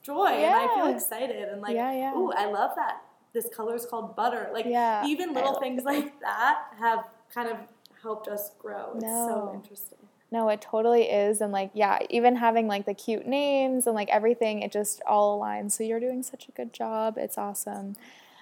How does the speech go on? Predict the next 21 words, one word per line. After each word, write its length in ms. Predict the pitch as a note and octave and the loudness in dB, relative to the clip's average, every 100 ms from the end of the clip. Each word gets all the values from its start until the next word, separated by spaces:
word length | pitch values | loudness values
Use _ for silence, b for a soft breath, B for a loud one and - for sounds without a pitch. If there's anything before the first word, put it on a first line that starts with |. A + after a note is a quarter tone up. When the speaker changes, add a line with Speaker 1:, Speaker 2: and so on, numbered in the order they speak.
| B | B
Speaker 2:
Um, 640 | A3 A3 G#3+ G#3 G#3+ A#3 _ - | 8 8 6 2 -4 -8 _ 4
but 100 | B3+ | 8
I 80 | C4+ | 10
guess 200 | D4+ E4 | 8 8
kind 200 | G4+ G#4 | 4 4
of 60 | F4 | 6
going 280 | C4 A#3+ A#3+ | 8 8 8
back 260 | G#3 G#3 | 6 6
to, 120 | - A3 | 0 2
like, 320 | G#3 G3 - _ _ _ _ - | 2 2 -4 _ _ _ _ 4
the 120 | A3 | 6
launch 500 | G#3 F#3+ G3 G#3 - | 8 4 2 -6 0
and, 220 | G#3+ G#3 | 0 2
like, 220 | G3+ G3+ | -2 -2
starting 460 | - - G#3+ G#3+ G#3+ | -4 2 4 4 0
it 100 | G#3 | 2
up 260 | G3 G3 G3+ | 2 2 -2
and 180 | G3 G3 | -6 -4
ramping 420 | G3+ G#3 G#3 G3+ | -2 -2 -4 -6
everything 480 | G3 G3+ F#3+ G3 F#3+ | -6 -6 -6 -8 -4
up, 260 | F#3+ G3+ | -4 -4